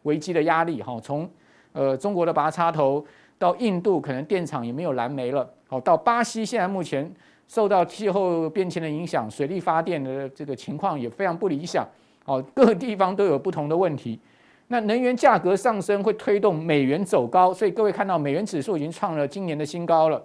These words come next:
好，预期联准会呢，在这样状况之下呢，紧缩推动美债殖利率上升的可能性更高，所以各位看到最近美债殖利率不断的往上升。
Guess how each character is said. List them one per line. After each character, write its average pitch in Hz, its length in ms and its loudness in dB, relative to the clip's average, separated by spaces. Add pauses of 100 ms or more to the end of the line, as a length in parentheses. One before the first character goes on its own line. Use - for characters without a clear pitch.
(440)
好， - 200 -2
预 277 140 0
期 185 200 -4
联 196 180 4
准 190 220 2
会 226 240 6
呢， 180 240 -2 (300)
在 240 100 0
这 240 140 4
样 240 100 4
状 240 160 4
况 220 100 0
之 208 80 -4
下 202 240 0
呢， 170 140 -2
紧 151 340 -4
缩 233 440 4 (160)
推 240 200 2
动 214 220 2
美 135 180 -2
债 196 160 4
殖 160 180 -2
利 196 80 0
率 185 80 0
上 180 240 -2
升 180 120 -2
的 175 80 -2
可 - 160 -6
能 120 100 -6
性 170 160 -6
更 165 220 0
高， 160 320 6
所 208 160 0
以 185 40 -2
各 214 140 0
位 208 80 6
看 196 140 -6
到 185 100 0
最 226 160 -2
近 202 140 -4
美 143 160 0
债 180 140 2
殖 170 160 -4
利 185 60 -2
率 185 140 0
不 165 140 -4
断 208 160 0
的 151 80 0
往 123 100 0
上 170 180 -2
升。 170 220 -2